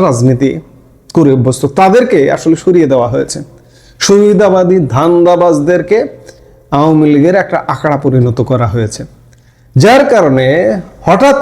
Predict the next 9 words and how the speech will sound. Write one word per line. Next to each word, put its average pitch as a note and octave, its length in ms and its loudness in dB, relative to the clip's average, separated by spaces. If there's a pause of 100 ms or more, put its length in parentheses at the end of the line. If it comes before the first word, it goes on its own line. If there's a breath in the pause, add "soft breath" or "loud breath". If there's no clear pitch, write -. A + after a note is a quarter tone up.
করে E3 160 2 (100)
পতন C#3 260 -2 (100)
হয়ে B2+ 200 0 (680)
দিশেহারা D#3+ 520 0
আওয়ামী C3 280 2
লীগ, C3+ 120 -2 (460 soft breath)
যার G#3+ 200 4
কারণে A#3 260 2
সত্যিকার F#3+ 420 0